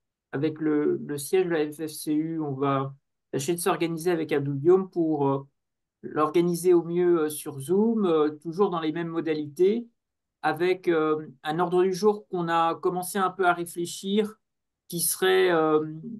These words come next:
grosso modo articulé autour de trois points. D'abord, euh, évoquer la,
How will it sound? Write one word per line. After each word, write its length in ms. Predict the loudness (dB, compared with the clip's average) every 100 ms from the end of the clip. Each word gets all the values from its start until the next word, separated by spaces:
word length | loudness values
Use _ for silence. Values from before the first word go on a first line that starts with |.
| -16 _ -8
grosso 260 | -4 0 2
modo 220 | 6 6
articulé 460 | 4 0 -8 4 4
autour 260 | 4 0
de 100 | -6
trois 320 | -6 -4 -4
points. 540 | -2 -2 0 0 -2 -4
D'abord, 680 | -2 -4 2 2 2 0 -4
euh, 160 | -6 _ _ _ _ -4
évoquer 500 | -2 0 0 2 4
la, 520 | 6 8 6 4 -2